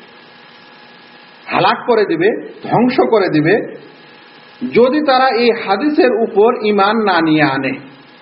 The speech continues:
এই হাদিসের উপর মানে এই কোরআন মজিদের উপর ঈমান না নিয়ে আনে, তাহলে মনে হয় তুমি নিজেকে ধ্বংস করে দিবে। তো আল্লাহ রাব্বুল আলামিন এখানে কোরআনকে হাদিস বললেন। অন্য স্থানে আল্লাহ রাব্বুল আলামিন আরো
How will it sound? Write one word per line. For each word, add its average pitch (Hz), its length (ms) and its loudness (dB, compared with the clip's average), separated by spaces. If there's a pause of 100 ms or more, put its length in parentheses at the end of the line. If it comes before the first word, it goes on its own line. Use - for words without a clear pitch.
(160)
এই 277 140 2
হাদিসের 269 580 0
উপর 262 340 0
মানে 214 200 -2
এই 233 240 0
কোরআন 160 400 0
মজিদের 151 340 -2
উপর 113 220 -8 (600)
ঈমান 151 260 4
না 127 260 -2
নিয়ে 113 120 -4
আনে, 165 420 -4 (160)
তাহলে 220 260 2
মনে 214 180 -2
হয় 233 240 0
তুমি 226 200 2
নিজেকে 202 400 2 (280)
ধ্বংস 170 240 -2 (140)
করে 120 160 -2
দিবে। 110 200 -10 (920)
তো 247 80 2 (280)
আল্লাহ 220 240 0
রাব্বুল 240 260 0
আলামিন 214 320 0
এখানে 196 340 0
কোরআনকে 226 520 0
হাদিস 175 380 -2 (100)
বললেন। 139 300 0 (1500)
অন্য 277 380 0
স্থানে 277 280 0
আল্লাহ 247 220 2
রাব্বুল 220 220 0
আলামিন 190 320 0
আরো 175 160 2